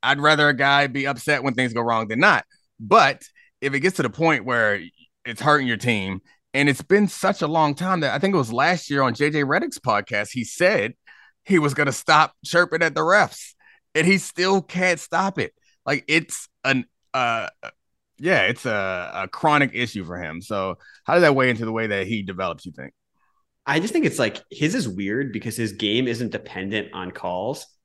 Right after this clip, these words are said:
Speaker 1: Yeah.
Speaker 2: He's just kind of an, he's kind of an asshole on the court. And that's, like, his edge is, like, really
Speaker 1: Yeah.
Speaker 2: good, but he's, like, kind of an asshole to everyone,
Speaker 1: He is.
Speaker 2: refs included.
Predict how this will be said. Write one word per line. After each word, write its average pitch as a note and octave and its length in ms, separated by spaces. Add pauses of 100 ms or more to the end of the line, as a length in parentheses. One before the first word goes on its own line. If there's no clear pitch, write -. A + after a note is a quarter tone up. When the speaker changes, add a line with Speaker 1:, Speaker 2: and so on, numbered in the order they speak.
Speaker 1:
Yeah. B2+ 80
Speaker 2:
He's B2+ 140
just - 340 (320)
kind A#2+ 220
of A2 80
an, F#2 140 (300)
he's - 180
kind - 160
of D3+ 100
an - 80
asshole G#2 420
on G2+ 140
the G2+ 40
court. G#2 400
And G#2 80
that's, A2+ 180
like, A#2 120
his B2+ 220
edge A#2+ 260
is, C3 100
like, A2+ 160
really A#2+ 220
Speaker 1:
Yeah. - 60
Speaker 2:
good, A2+ 140
but A2 80
he's, D3 180
like, D#3+ 200
kind C3+ 200
of C3+ 40
an G#2+ 60
asshole G2+ 320
to E2 100
everyone, A#2 420
Speaker 1:
He C#3 40
is. - 80
Speaker 2:
refs A2+ 300
included. B2+ 500